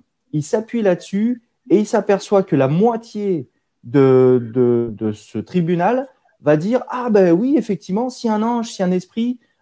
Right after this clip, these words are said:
euh, lui avait parlé. » Donc, euh, bah, on trouve qu'il est, il est clean. Alors que, encore une fois, il a témoigné, Paul, euh, les jours précédents. Euh,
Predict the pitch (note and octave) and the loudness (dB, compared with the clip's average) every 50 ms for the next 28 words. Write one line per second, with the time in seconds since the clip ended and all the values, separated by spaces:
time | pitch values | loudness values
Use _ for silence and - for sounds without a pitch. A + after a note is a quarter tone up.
0 | _ - D3+ D3+ D3+ D3+ D3+ D#3+ F3+ G3+ F#3 E3+ F#3 F3+ F#3 E3+ E3+ F3+ F3 F3 | _ -2 2 4 4 4 4 4 4 4 4 4 4 2 2 0 0 0 0 0
1 | D#3 C3+ E3+ F#3+ F#3 F3+ - E3+ D3 C#3+ C3+ - _ _ _ _ _ - - _ | 0 0 0 0 0 0 0 0 0 0 0 -4 _ _ _ _ _ -20 -20 _
2 | _ - - - - - F#3+ F#3 F3 - - B3 B3+ A#3+ - - G#3+ G3+ G#3 G#3 | _ -2 0 0 0 2 2 2 2 2 0 0 -2 -2 -2 -2 2 2 2 2
3 | - - G3 G3 A3+ A3 A3+ - A#3+ A3 G3 D#3 A2+ - _ _ _ _ _ _ | 0 -2 -2 0 0 -2 -2 -2 -2 -2 0 -2 -4 -6 _ _ _ _ _ _
4 | - E3 F#3 F3 - - - F#3+ E3 D#3 - - - _ _ _ _ - E3 E3 | 0 2 2 2 0 2 2 4 4 4 2 -2 -8 _ _ _ _ -6 -4 -2
5 | - G3 F3+ F#3 F3+ F3 - - - F3+ F3 E3+ - - - D3 C#3 C3+ B2 - | 0 2 2 2 0 -2 -4 -4 -2 -2 -2 -2 -4 -4 -4 0 0 0 0 0
6 | - G#3 F#3+ F#3+ F#3 F#3 F3+ F3 E3 C#3 - - C#3+ E3 G#3 A#3 C4+ D4 - _ | 0 0 0 0 0 0 -2 -4 -4 -6 -4 -2 0 0 0 -2 -6 -12 -16 _
7 | - A2+ A2+ A2+ A2 A2 A2 G#2+ G#2+ G#2+ G2+ G2+ G2+ G2+ G#2+ A#2 A#2 A#2+ D#3 C#3+ | -14 -10 -8 -6 -6 -4 -4 -4 -4 -6 -6 -6 -6 -6 -6 -6 -6 -6 -6 -8
8 | - - C#3 B2+ - C3 A#2+ C#3+ F3+ A#3 C#4 - _ _ _ _ - G#2 G#2+ G#2+ | -8 -8 -10 -8 -6 -4 -4 -4 -4 -6 -6 -10 _ _ _ _ -12 -10 -8 -6
9 | G#2+ G#2 G#2 | -6 -6 -6